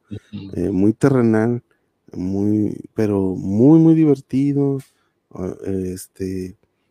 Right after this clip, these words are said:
Speaker 2: te lleva, o sea, es un, una película muy, muy,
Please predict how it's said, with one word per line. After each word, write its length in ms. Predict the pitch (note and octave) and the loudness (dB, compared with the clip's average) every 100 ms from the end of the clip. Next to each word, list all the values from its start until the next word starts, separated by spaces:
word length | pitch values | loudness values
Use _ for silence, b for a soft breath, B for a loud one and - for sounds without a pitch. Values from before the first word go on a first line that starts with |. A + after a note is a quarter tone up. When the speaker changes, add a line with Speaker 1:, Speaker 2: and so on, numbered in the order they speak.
| _ _ | _ _
Speaker 2:
te 140 | G#2+ | -2
lleva, 440 | G#2+ A#2 B2 B2+ - | 4 4 6 4 0
o 80 | B2 | -4
sea, 120 | D#3+ | -6
es 120 | - | -2
un, 360 | G#3 G#3 - - _ _ _ - | 0 0 -2 -8 _ _ _ 0
una 300 | D3 E3 E3+ | 2 2 0
película 500 | C#3 C#3+ - D#3 D#3 | -4 -8 -6 -4 -2
muy, 380 | C#3 B2+ C#3 C#3 | 0 2 4 4
muy, 240 | C3+ | 4